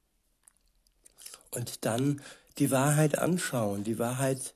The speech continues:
die wir in seinem Wort finden und die uns sein Geist mehr und mehr offenlegt. In Vers vierzehn heißt es: "Darum warst du entschlossen, uns die Folgen spüren zu lassen.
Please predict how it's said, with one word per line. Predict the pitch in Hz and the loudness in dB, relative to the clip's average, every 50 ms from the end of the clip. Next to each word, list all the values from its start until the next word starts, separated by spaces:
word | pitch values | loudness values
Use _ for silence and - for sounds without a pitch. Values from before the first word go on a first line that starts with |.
| _ - | _ -10
die | 120 120 117 | -8 -6 -2
wir | 123 123 127 120 | -2 0 0 0
in | 117 113 | 0 -2
seinem | - - 123 123 123 123 120 117 110 | -4 -4 -4 -4 -4 -4 -4 -6 -4
Wort | 117 117 113 117 123 131 127 - - - - | -4 -2 -2 0 -2 -2 -4 -6 -12 -16 -12
finden | - - - - 160 170 180 180 - - 98 87 85 - _ _ - - _ _ _ _ _ _ _ _ _ _ _ _ - | -8 -4 0 2 4 4 2 0 -2 -4 -4 -4 -6 -10 _ _ -20 -20 _ _ _ _ _ _ _ _ _ _ _ _ -6
und | 123 120 117 110 110 - - - - | -4 -4 -2 -4 -4 -8 -12 -10 -8
die | 135 131 | -4 0
uns | 131 131 131 127 127 - | 2 2 2 4 4 2
sein | - 127 120 120 117 | 2 2 0 -2 -2
Geist | 113 120 117 117 123 139 139 - - - - | -2 -2 0 0 0 0 0 -2 -2 -2 -2
mehr | 123 127 127 127 127 | -2 0 2 2 0
und | 135 135 - - | 0 -2 -4 -2
mehr | 127 127 127 127 127 127 127 - - _ _ | 2 2 2 2 2 -2 -4 -8 -14 _ _
offenlegt. | - 156 160 - - 131 120 107 95 95 90 - - - - - - - _ _ _ _ _ _ _ _ _ _ _ _ _ _ _ _ _ _ _ _ _ _ _ _ _ _ - - _ - | 0 0 0 0 -2 -4 -4 -4 -6 -10 -12 -14 -16 -20 -20 -20 -20 -20 _ _ _ _ _ _ _ _ _ _ _ _ _ _ _ _ _ _ _ _ _ _ _ _ _ _ -20 -20 _ -10
In | 113 | -8
Vers | - - 120 113 - | -6 -6 -4 -6 -4
vierzehn | - 196 208 202 - - 143 127 117 | -4 -4 -4 -4 -2 -4 -2 -2 -2
heißt | 113 113 113 113 - - - | -2 -4 -2 -4 -4 -2 -2
es: | 131 135 - - - - _ - - - - - _ _ _ _ _ | -2 -2 -2 -4 -6 -10 _ -20 -20 -20 -20 -20 _ _ _ _ _
"Darum | - 139 147 156 147 139 135 127 120 110 - | -2 0 0 2 2 2 0 0 0 0 0
warst | 117 110 113 113 - - | 0 0 0 0 -2 -2
du | - 127 123 131 127 | -4 -4 -4 -4 -4
entschlossen, | 117 117 117 - - 123 123 131 127 - - 143 143 143 143 - - - _ _ _ - _ - - - - | -6 -6 -6 -2 0 0 2 2 0 0 0 0 0 0 -2 -4 -12 -20 _ _ _ -20 _ -20 -20 -4 0
uns | 160 190 196 170 - | 0 2 2 2 -2
die | - - 123 | -2 -4 -6
Folgen | - - - 123 117 120 127 131 127 139 139 143 143 143 | -6 -4 0 2 2 4 2 2 0 0 -2 -2 -4 -6
spüren | - - - - - 139 131 131 131 127 135 131 135 131 | -8 -12 -14 -4 -2 2 2 4 2 2 0 -2 -4 -6
zu | - - 143 143 | -6 -4 -2 0
lassen. | 139 156 170 175 - - - - - - | 0 2 0 0 0 -2 -4 -6 -10 -12